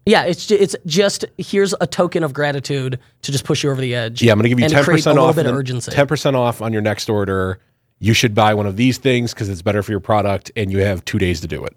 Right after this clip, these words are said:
Speaker 2: Otherwise, this ten percent off expires.
Speaker 1: So I bought a bunch
Speaker 2: Everyone
Speaker 1: of
Speaker 2: will use that.
Speaker 1: I bought a bunch of gifts for people from Shopify stores, and one of them, uh, it was Pop Off Leather.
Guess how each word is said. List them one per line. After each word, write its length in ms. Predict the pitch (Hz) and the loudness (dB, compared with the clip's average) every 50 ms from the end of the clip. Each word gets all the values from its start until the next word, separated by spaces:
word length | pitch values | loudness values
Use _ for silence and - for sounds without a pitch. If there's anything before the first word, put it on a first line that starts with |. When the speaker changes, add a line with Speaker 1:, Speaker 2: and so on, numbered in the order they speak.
| _ _ - | _ _ -4
Speaker 2:
Otherwise, 340 | 104 101 104 98 95 95 87 | 0 0 2 0 0 -2 -2
this 100 | 95 - | -4 -6
ten 160 | - 104 87 | -6 -6 -6
percent 260 | - - - 90 85 | -6 -6 -6 -6 -4
off 180 | 82 - - - | -4 -6 -8 -8
expires. 520 | - - - 69 55 55 - - - - _ _ _ _ _ _ - | -12 -8 -6 -6 -6 -6 -8 -8 -12 -12 _ _ _ _ _ _ -6
Speaker 1:
So 160 | - - 185 | 0 2 2
I 120 | 170 185 | 2 2
bought 180 | 180 185 180 175 | 2 0 0 2
a 40 | 160 | 4
bunch 80 | 156 147 | 4 4
Speaker 2:
Everyone 300 | 135 139 131 120 120 117 | 4 4 2 2 2 2
Speaker 1:
of 80 | - 139 | 0 -2
Speaker 2:
will 60 | - | -2
use 200 | 95 90 87 - | -4 -4 -6 -8
that. 220 | - 85 - - - _ _ _ _ _ _ _ - | -10 -14 -16 -16 -18 _ _ _ _ _ _ _ -2
Speaker 1:
I 60 | 160 | 0
bought 160 | 156 165 165 | 2 2 2
a 40 | 156 | 2
bunch 160 | 156 160 - | 0 -2 -4
of 80 | 147 135 | -4 -6
gifts 400 | 131 147 143 131 - - - - _ | -4 -4 -4 -4 -6 -6 -8 -8 _
for 120 | - - 135 | -8 -8 -4
people 240 | 131 139 131 139 131 | -4 -4 -4 -4 -6
from 240 | - - 147 143 135 | -4 -4 -4 -4 -4
Shopify 480 | 120 - 147 143 - 175 - 147 113 117 | -4 -4 -4 -4 -4 -6 -6 -6 -6 -6
stores, 420 | - - 123 107 90 90 123 - - _ _ _ _ _ _ _ _ _ _ - | -6 -6 -8 -6 -6 -8 -8 -10 -12 _ _ _ _ _ _ _ _ _ _ -4
and 560 | 151 147 135 131 131 127 127 127 127 123 - _ - | -2 0 2 2 2 0 0 -2 -2 -4 -6 _ -8
one 260 | - 147 143 156 175 | -4 0 0 2 0
of 120 | 196 165 143 | 0 -2 -2
them, 300 | 135 127 127 147 160 - _ - | -4 -4 -4 -6 -8 -10 _ -8
uh, 300 | 139 135 127 123 123 120 | -6 -4 -4 -4 -4 -4
it 20 | - | -6
was 120 | - - | -6 -6
Pop 200 | - - 147 - 151 | -2 -2 -2 0 0
Off 140 | 135 123 - | -4 -4 -2
Leather. 360 | 160 185 165 147 127 127 - | -2 -2 -2 -2 -4 -6 -8